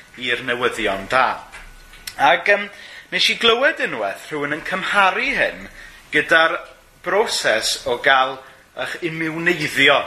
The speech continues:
yn yr ysgol. Chi'n gwybod pan o'ch chi'n fach, oeddech chi'n cael rhyw bigiad, oeddech chi, chi, oeddech chi'n cael chydig bach o rhyw facteria er mwyn i chi dyfu rhyw resistance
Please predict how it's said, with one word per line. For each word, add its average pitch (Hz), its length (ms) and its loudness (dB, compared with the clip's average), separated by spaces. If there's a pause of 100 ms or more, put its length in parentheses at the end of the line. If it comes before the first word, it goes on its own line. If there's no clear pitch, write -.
(300)
yn 123 100 -6
yr 131 140 -2
ysgol. - 480 -4
Chi'n 160 100 -10
gwybod 247 220 4
pan 254 160 0
o'ch - 100 -8
chi'n 202 160 -8
fach, 113 300 0
oeddech 113 180 -10
chi'n 135 160 -14
cael 156 220 2
rhyw 175 160 0 (380)
bigiad, 113 840 -2 (400)
oeddech 208 240 4
chi, 226 160 0
chi, 220 160 -8
oeddech 190 320 0
chi'n 208 160 -8
cael 247 320 4 (500)
chydig 226 400 -8
bach 175 480 2
o 165 80 -4
rhyw 160 160 -6
facteria 127 920 -8 (400)
er 143 160 0
mwyn 165 240 -2
i - 20 -6
chi 196 160 -4 (140)
dyfu 143 480 2 (160)
rhyw 147 180 -2
resistance 156 1040 0